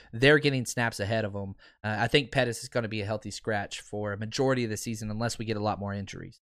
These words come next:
Uh, from Every Third Stroke, personal question time. Uh-oh. Uh, do not screen these. This is live. Do your students know you have this channel?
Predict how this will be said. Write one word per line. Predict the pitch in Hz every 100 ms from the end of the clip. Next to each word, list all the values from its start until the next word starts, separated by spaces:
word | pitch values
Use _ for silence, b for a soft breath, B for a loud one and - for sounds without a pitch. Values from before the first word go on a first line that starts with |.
| _ _ -
Uh, | 123
from | 123 143 147
Every | 170 180
Third | - 147 131
Stroke, | - 151 147 139 - b -
personal | 175 233 226 151
question | 147 -
time. | 127 131 123
Uh-oh. | 151 113 110 - B B -
Uh, | 110
do | 110 135
not | 147 147
screen | - 147 143
these. | 123 117
This | 117 123
is | 131 131
live. | 135 123 107 107 - B B
Do | 127 147
your | 254 302
students | - 208 202 180 -
know | 156 180 135 120 127 135
you | 135 160
have | 160 160
this | 160 147
channel? | - 156 117 95